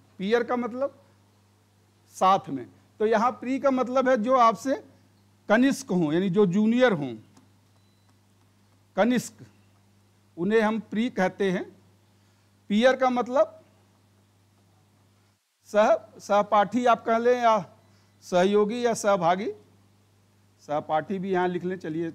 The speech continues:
आपके संदर्भ में। और ये वरिष्ठ, यानी अपने कनिष्क सहयो-, सहयोगी या सहकर्मी जिसे आप कह लें, जब काम आप करेंगे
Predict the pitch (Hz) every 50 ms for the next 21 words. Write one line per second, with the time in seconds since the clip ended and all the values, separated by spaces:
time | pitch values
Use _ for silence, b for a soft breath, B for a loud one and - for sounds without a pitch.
0 | - - 135 135 135 - 165 156 135 _ _ _ _ - 151 143 139 139 156 147
1 | 147 170 202 359 349 b b b b b b _ - 190 214 226 226 247 240 220
2 | 220 214 208 208 208 - - - - - _ _ _ _ _ _ _ _ _ _
3 | _ _ _ _ _ _ _ _ _ _ _ _ _ _ _ _ _ _ _ _
4 | _ _ _ _ _ _ _ _ _ _ _ _ _ _ _ _ _ _ _ _
5 | _ _ _ _ _ _ _ _ _ _ _ _ _ _ _ _ _ _ _ _
6 | _ _ _ _ _ _ - 160 175 185 226 277 - - 190 - 220 220 220 214
7 | - 208 202 220 269 285 - - _ _ _ _ _ _ _ _ _ _ _ _
8 | _ _ _ _ _ _ _ _ - 180 170 180 190 202 202 202 214 - - -
9 | - - 180 175 175 180 185 190 185 180 202 247 403 381 - 190 185 185 180 -
10 | - 220 208 196 202 226 208 208 214 226 214 190 214 - 220 220 214 208 208 208
11 | - 202 214 208 220 202 220 208 - - 185 196 208 208 208 202 - - 220 -
12 | 98 220 220 226